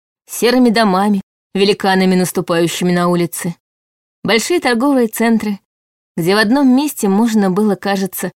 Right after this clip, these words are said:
купить все на свете. Шикарные рестораны и прочие прелести северной столицы. Не то чтобы такого не было в их городе, но у них все было словно мельче, чуть проще. И это не могло не воодушевлять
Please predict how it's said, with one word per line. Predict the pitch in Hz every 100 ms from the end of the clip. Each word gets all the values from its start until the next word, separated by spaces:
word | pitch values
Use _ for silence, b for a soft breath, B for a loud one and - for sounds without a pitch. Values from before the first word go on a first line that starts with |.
| _ _ -
купить | 196 233 214
все | - 208 220
на | 214
свете. | - 175 175 - 185 - _ _ _ _ _
Шикарные | - 185 196 185 185 180
рестораны | 170 - 165 165 196 180 - _ _ _
и | 208
прочие | 214 285 330 - 320
прелести | 240 214 254 254 - 254
северной | - 196 196 202 202
столицы. | - 190 165 165 - 175 170 - _ _
Не | 165 156
то | 185
чтобы | 240 240 170
такого | 165 160 - 202 190
не | 175 180 185
было | 160 165 165
в |
их | 262 240
городе, | 170 170 156 160 165 _ _ _ _ _
но | 165 190 247
у |
них | 277 370
все | - - 349
было | 277 330 302
словно | - 302 285 302
мельче, | 294 302 262 147 - - 165 _ _ _ -
чуть | 214 -
проще. | 240 220 - 170 - _ _ _
И | -
это | 175 208 294 381
не | 370 285
могло | 285 294 226 185 185
не | 190 180
воодушевлять | 180 175 175 - 165 160 214 -